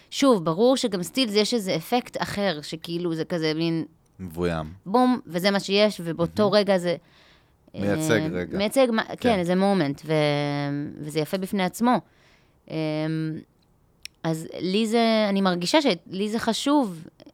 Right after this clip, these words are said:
Speaker 1: אה, איזושהי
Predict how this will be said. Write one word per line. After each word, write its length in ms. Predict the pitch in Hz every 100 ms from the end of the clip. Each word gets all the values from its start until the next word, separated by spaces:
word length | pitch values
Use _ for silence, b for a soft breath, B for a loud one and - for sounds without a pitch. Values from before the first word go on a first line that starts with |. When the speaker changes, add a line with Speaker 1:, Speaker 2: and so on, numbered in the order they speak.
| -
Speaker 1:
אה, 60 | - 165 165 156 156 156 156 160 _ _ _ _ _ _ _ _ -
איזושהי 680 | 165 160 185 175 170 -